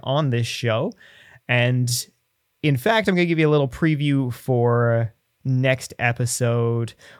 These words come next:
where we, we kinda decided to start things off in a way that is a little bit sequential, but of course we're, we're gonna get into every single aspect of role-playing that you could think about,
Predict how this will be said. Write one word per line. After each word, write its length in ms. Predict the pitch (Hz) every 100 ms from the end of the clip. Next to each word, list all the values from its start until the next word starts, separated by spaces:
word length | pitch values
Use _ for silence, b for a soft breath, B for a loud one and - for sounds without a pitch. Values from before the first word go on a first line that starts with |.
| b
where 280 | 160 165 160
we, 240 | 185 196
we 160 | 214 240
kinda 400 | 294 415 311 240
decided 460 | 196 185 190 170 156
to 80 |
start 440 | 147 - 156 147 -
things 320 | 147 135 127
off 680 | - 117 110 113 - - - _ _ _ _ _ _ _ _ -
in 200 | 151 143
a 80 |
way 480 | 135 131 127 123 127
that 180 | 127 135
is 280 | 147 147 151 -
a 60 |
little 280 | 330 466 440
bit 560 | 208 151 - - - -
sequential, 640 | - - - 151 131 156 160
but 100 | 208
of 80 |
course 240 | 190 220 -
we're, 240 | 208 185
we're 140 | 165 190
gonna 160 | 175
get 160 | 156 143
into 580 | 139 123 135 135 135 120 B B _
every 500 | 185 220 208 185 165 - -
single 440 | - - 190 165 131
aspect 420 | 131 - 135 131
of 100 | 120
role-playing 720 | 120 120 - 120 120 120 117
that 360 | 127 117 113 113
you 140 | 123
could 180 | 120 120
think 160 | 175 180
about, 320 | 160 165